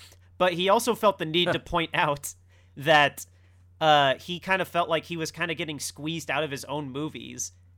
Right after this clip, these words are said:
Speaker 1: But, and he said what you said. The first one was me. The second one th-, it was two of us. If we keep making more of these movies, it'll be me and a whole damn cavalry.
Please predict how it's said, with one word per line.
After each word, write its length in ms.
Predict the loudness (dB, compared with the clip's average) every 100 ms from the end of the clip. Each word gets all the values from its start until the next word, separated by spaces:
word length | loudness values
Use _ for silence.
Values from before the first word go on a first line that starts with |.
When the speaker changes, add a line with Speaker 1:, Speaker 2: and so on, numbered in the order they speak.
| _
Speaker 1:
But, 180 | -4 -2
and 160 | -2 -4
he 140 | -4 -6
said 500 | 0 2 2 0 -6 _ _ _ _ _ _ -6
what 200 | -2 -2
you 120 | -2
said. 360 | -4 -4 -4 -6 _
The 80 | -10
first 320 | -4 -4 -4 -4
one 160 | -4
was 160 | -4 -6
me. 420 | -6 -6 -8 -12 _ _ _ _
The 80 | -4
second 340 | 0 0 -2
one 360 | 0 0 0 -4 -14 _ _ -12
th-, 120 | -10 -4
it 100 | -2
was 260 | -2 -6
two 260 | -10 -4 -2
of 100 | 0
us. 340 | -2 -2 -8 -14 _ _ _ _ _ _ -6
If 140 | -4
we 80 | -4
keep 200 | -4 -2
making 220 | -2 -2
more 200 | -2 0
of 60 | -2
these 180 | -4
movies, 460 | -4 -6 -6 -8 -10 _ _ _
it'll 140 | 2 2
be 140 | 0
me 200 | -2 -2
and 80 | -2
a 40 | -4
whole 180 | -6
damn 320 | -6 -6 -8 -8
cavalry. 720 | -4 -4 -4 -10 -14 -18